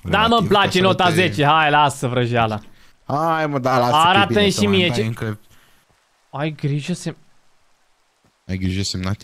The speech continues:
Speaker 2: X?
Speaker 1: Mă,
Speaker 2: Mă, ce?
Speaker 1: Bă, dar fii atent că am primit o carte.
Speaker 2: Carte ai primit?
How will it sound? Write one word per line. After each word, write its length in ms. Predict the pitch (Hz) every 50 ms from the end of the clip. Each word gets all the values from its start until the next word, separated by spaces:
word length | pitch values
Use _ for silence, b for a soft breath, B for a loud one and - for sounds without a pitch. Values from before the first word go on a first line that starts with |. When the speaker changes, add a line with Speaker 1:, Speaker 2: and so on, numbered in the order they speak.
| 98 107
Speaker 2:
X? 280 | - - - - - - _ _ _ _ _ _ _ _ _ _ _ _ _ 143
Speaker 1:
Mă, 140 | 147 160 170 175
Speaker 2:
Mă, 80 | 123
ce? 320 | 117 - - - 101 123 135 - _ _
Speaker 1:
Bă, 140 | - 180 233
dar 120 | 226 262 208
fii 100 | 240 277
atent 180 | 262 - 277
că 60 | 247 262
am 60 | 240
primit 220 | 240 262 269 214
o 80 | 269 226
carte. 520 | - 262 277 262 - 233 165 143 127 - - - - - - _ _ _ _ _ _ - - _ _ _ _ _ _ _ _ _ _ _ _ _ _ _ _ _ _ _ -
Speaker 2:
Carte 180 | - 113 - -
ai 60 | 113
primit? 280 | 110 113 117 113 107